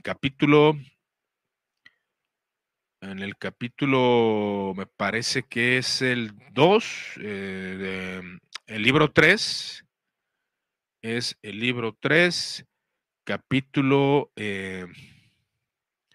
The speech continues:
dos, es tres, dos, el, eh, por así se maneja, es el, el libro tres, el capítulo dos, por así decirlo, versículo,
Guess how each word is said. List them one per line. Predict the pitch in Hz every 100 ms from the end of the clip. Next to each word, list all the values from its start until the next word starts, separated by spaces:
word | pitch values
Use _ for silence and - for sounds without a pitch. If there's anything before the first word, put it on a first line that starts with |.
| _ _ _ _ _ _ _ _ _ _ _ _ _ _ _
dos, | 104 110 135 156 - - - - - - - - _ _ _
es | 110 123 127 135 - -
tres, | 139 185 190 - - - - - - _ _ _ _ _ _ _ _ _
dos, | 135 113 - 117 104 - -
el, | 107 98 95 95 -
eh, | 101 95 92 95 - _ _ _ _ _ _ _ _ _ _ _
por | - 104
así | 101
se | 135
maneja, | 117 117 113
es | - 123
el, | 104 101 110
el | 110
libro | 143 175
tres, | - 196 208 - - -
el | 104 101 -
capítulo | 101 - 117 - 151 147 135 117
dos, | 123 202 214 - - - - _ _ _
por | - 101
así | 95 123
decirlo, | 123 120 120
versículo, | 101 90 - 120 - 127 127